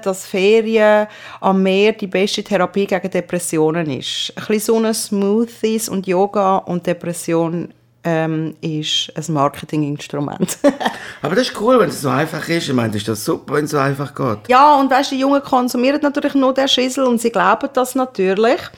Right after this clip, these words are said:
Speaker 1: Und irgendwo findet sich dann noch Rabattcodes für Sojamilch und Nagellack. Oder? Ich meine, die machen ja mit dem Stutz.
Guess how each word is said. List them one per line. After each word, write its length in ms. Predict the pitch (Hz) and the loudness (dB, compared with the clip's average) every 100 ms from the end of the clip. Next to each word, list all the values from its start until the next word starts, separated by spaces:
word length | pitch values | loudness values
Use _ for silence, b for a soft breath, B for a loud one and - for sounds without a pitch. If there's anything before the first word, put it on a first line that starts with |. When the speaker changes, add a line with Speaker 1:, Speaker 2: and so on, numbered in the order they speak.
| B B B - | B B B -2
Speaker 1:
Und 120 | 233 | 2
irgendwo 340 | 262 269 240 | 4 4 2
findet 340 | 247 247 240 233 | 2 2 0 0
sich 160 | 233 | -4
dann 160 | 220 214 | 0 2
noch 160 | 208 208 | 2 2
Rabattcodes 800 | 196 190 214 - - 220 233 - | 2 2 0 -2 0 2 0 -2
für 100 | 220 | -4
Sojamilch 800 | - 202 208 202 202 202 208 - | 0 2 4 2 2 0 -2 -4
und 160 | 190 | -2
Nagellack. 720 | 190 202 262 262 269 - - - - _ _ - | 0 0 2 4 2 0 -10 -20 -20 _ _ -2
Oder? 340 | 202 220 240 | 2 2 0
Ich 120 | - | 0
meine, 220 | 196 185 | 0 0
die 100 | 185 | 0
machen 240 | 208 190 190 | 0 0 -2
ja 100 | 190 | -2
mit 200 | 190 185 | -2 -2
dem 220 | 175 180 | -2 -2
Stutz. 580 | - - 196 302 - - | -6 -4 -2 -2 -6 -14